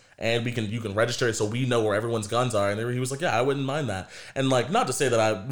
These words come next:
will do that, right? But it's having those conversations of, like, what are you willing to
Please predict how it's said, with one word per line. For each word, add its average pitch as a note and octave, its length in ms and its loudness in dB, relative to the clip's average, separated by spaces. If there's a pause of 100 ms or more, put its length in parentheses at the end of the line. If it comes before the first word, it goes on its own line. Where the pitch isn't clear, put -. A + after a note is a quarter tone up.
(120)
will A#2+ 240 0
do B2+ 240 0
that, G#2+ 420 0
right? B2 320 2
But - 260 -2 (300)
it's D#3 240 0
having A3+ 260 2
those F#3 120 2
conversations E3 440 0
of, C3+ 60 -2
like, A#2 140 0
what D3+ 240 4
are F3+ 80 2
you E3+ 160 0
willing D3 320 6
to G#2+ 320 2